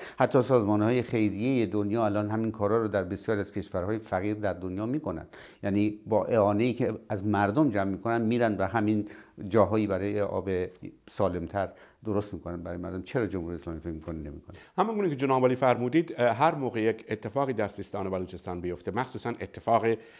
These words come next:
Speaker 2: اه، خیلی حادثی مثل مثلاً، اه، سیلاب که اومده بود در سال گذشته، همهٔ مقامات از رئیس جمهور گرفته تا وزیر، از رئیس مجلس گرفته تا غیره، رفتن استان سیستان و بلوچستان و اشک تمساح ریختن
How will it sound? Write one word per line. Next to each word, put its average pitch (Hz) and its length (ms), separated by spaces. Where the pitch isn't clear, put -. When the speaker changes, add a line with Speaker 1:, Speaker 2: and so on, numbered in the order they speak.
Speaker 2:
اه، 98 140
خیلی 110 520
حادثی 104 420
مثل 113 360
مثلاً، 107 680
اه، 87 460
سیلاب 104 720
که - 120
اومده 92 360
بود 85 160
در 87 120
سال 90 280
گذشته، 90 360
همهٔ 202 320
مقامات 92 500
از 117 200
رئیس 123 220
جمهور 127 360
گرفته 117 340
تا 110 220
وزیر، 113 460
از 110 200
رئیس 117 240
مجلس 113 440
گرفته 107 240
تا 107 140
غیره، 120 340
رفتن 165 400
استان 131 300
سیستان 127 320
و - 20
بلوچستان 117 500
و 117 60
اشک - 280
تمساح 104 520
ریختن 82 380